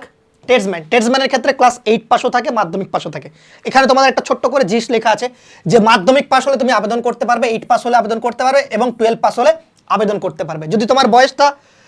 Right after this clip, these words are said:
দেখে নাও, সাড়ে সতেরো থেকে একুশ বছর হয়ে থাকে, তাহলে তুমি কিন্তু তোমার যে স্বপ্ন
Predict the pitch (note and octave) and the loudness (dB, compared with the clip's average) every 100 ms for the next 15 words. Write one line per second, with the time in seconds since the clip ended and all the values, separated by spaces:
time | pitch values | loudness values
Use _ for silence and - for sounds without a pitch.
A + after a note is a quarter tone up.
0 | _ _ - E3 A#3 C#4 A#3+ - - - | _ _ -4 2 4 6 4 -2 -10 0
1 | G#3+ A#3+ B3+ B3+ C4+ C#4 C4+ C#4 C4 - | 0 2 0 0 0 0 0 0 0 -4
2 | B3+ G#3 A#3+ B3+ F3+ A3+ A#3 A3+ - A3 | -4 -2 -2 -2 -4 -4 -4 -4 -2 -2
3 | A#3 A3+ A#3 A3+ G#3+ G3 G3+ - F#3+ A#3 | -2 -4 -4 -4 -4 -4 -6 -8 -8 -4